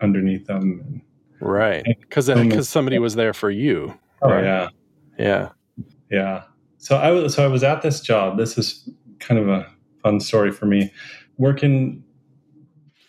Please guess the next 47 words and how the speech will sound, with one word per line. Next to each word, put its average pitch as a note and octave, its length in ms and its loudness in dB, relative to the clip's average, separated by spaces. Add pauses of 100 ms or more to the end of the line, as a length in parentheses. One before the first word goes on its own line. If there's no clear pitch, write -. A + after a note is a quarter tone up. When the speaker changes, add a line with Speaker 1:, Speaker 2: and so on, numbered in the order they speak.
Speaker 1:
inline C3+ 380 2
styles, G2+ 480 -6
right? A2+ 300 2 (340)
Like, G#2+ 240 -4 (420)
I C3+ 60 4
didn't C3 340 0 (140)
understand G#2+ 560 0
half - 360 -4
of G#2 60 -4
the F#2 100 -2
stuff - 300 -6
that - 100 -2
was F#2 120 -4
going F#2 260 -2
on. F#2 220 0
I - 20 0
don't A2 120 -2
know G2 80 -2
why G2 160 0
they G2 100 -2
hired B2 320 0
me, C#3+ 120 4
but B2+ 200 -4
they G#2 80 -2
did. - 280 -6 (480)
Speaker 2:
Okay. - 320 0
Speaker 1:
And A2+ 240 0
a B2 180 -2
friend D#3 220 2
of D3 60 2
mine G#2+ 460 0 (560)
he A#2+ 100 2
was A#2 140 -2
like, A2+ 200 0
"Hey, E3+ 240 2
Jace, D3+ 340 0
you D#3 80 0
should, C3 420 -2 (420)
you C#3+ 80 -10
should D3 220 -2 (200)
learn C#3 240 2
how C#3 120 2
to B2+ 100 0
do A#2 140 0
C B2+ 240 -6
S A2+ 240 -2
S." G#2+ 480 -2